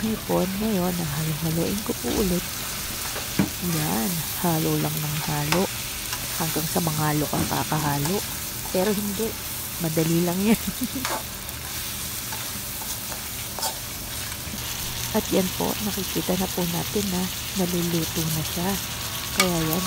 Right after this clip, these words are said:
pinabayaan ko lang ng saglit, hindi ko hinalo. Pero yan na naman, dadali na naman ako ng paghalo. Tapos, ilalagay ko na po ang squid. Yan, pampadagdag lasa. Actually, pampadami rin para masabi natin na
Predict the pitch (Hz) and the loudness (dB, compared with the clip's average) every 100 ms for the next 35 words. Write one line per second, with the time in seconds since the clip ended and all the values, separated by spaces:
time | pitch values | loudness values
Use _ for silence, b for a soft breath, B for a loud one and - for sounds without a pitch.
0 | - 160 151 156 156 180 202 208 233 233 | 0 0 2 2 0 2 2 2 2 0
1 | 233 220 214 180 170 - 175 160 156 180 | 0 -2 0 2 0 0 -2 0 0 2
2 | 190 233 220 185 170 - - - 175 160 | 2 2 0 2 0 -2 -4 2 4 4
3 | 156 156 156 151 165 202 202 - - - | 4 2 2 0 0 0 0 -4 -4 0
4 | 190 160 147 151 160 196 220 233 233 - | 2 2 2 2 2 2 0 0 -2 0
5 | 170 208 - 240 - 147 143 190 - - | 0 0 0 0 2 2 4 2 0 -4
6 | - - 247 233 - 180 175 - 208 190 | -6 0 6 6 6 2 2 -2 0 2
7 | 170 165 180 - 214 220 - 175 - 156 | 2 2 2 2 2 0 0 -2 -2 -4
8 | 151 - 165 190 202 156 160 - - 160 | -4 -2 2 4 4 2 -2 -2 0 0
9 | 180 220 160 - 151 - 151 156 165 170 | 2 2 0 -2 -2 -2 -2 -2 -2 -4
10 | - 151 151 - 190 185 - - - - | -4 -4 -2 0 0 0 -4 -6 -6 -6
11 | - - 269 233 220 - 185 - 180 175 | -4 2 6 6 4 0 0 2 2 4
12 | 175 180 220 196 185 185 - - - 196 | 4 2 0 2 0 0 -4 -6 0 4
13 | 180 180 180 196 185 196 196 208 - 180 | 4 4 2 4 4 4 2 0 0 -2
14 | 180 | 0